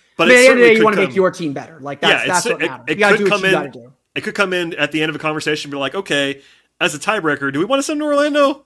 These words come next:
Speaker 1: Do we wanna deal with this,
Speaker 2: <laughs> Yeah.
Speaker 1: with this guy and, and Paolo and Franz for the next five, six year, five, six years?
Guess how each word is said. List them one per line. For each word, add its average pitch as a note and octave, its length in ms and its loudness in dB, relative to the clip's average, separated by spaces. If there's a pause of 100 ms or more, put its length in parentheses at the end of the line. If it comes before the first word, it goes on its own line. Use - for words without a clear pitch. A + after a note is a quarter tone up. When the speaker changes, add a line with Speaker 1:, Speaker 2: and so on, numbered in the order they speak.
(140)
Speaker 1:
Do D#3 80 -8
we F3+ 60 2
wanna G3+ 260 -2
deal F#3 260 2
with G3+ 180 -2
this, F#3+ 200 -2
Speaker 2:
<laughs> F3 40 -8
Yeah. D#3+ 80 -4
Speaker 1:
with E3 120 -6
this F#3+ 160 -4
guy F#3+ 360 0
and, D#3 220 -2 (100)
and D3 160 -6
Paolo E3 340 -2
and D3 120 -4
Franz D#3 380 -6
for E3+ 100 -6
the E3 80 -6
next D#3+ 260 -6
five, E3 260 -4
six - 260 -10
year, F3 260 -8
five, D#3+ 260 -6
six D#3+ 160 -14
years? E3+ 340 -6